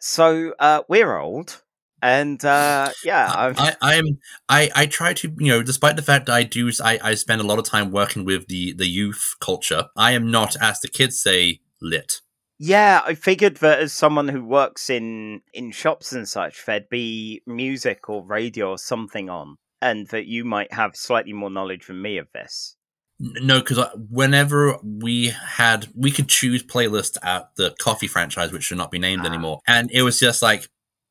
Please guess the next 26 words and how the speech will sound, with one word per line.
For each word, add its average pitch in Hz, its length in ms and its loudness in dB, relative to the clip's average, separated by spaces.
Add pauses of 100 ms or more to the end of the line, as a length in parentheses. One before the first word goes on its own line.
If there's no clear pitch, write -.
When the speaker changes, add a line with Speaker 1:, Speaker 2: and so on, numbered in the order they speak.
(160)
Speaker 2:
eighties. 104 500 0 (380)
It - 20 2
was 151 140 6
either 185 260 4
eighties 165 560 -4
or 131 200 2
jazz, - 640 -2 (320)
and 127 100 0
I 131 60 4
usually 156 380 2
chose 147 340 4
jazz 135 600 0 (360)
to 156 120 6
piss - 300 2
off 107 160 2
everyone 78 400 -2
else. - 460 -4 (460)
Speaker 1:
That 147 260 8
is 127 160 -6
a 127 40 -6
cruel 123 460 -6
move. 98 400 -8 (160)
Speaker 2:
Like, 127 260 4
you 139 100 4
know, 117 180 4 (280)
I, 139 380 4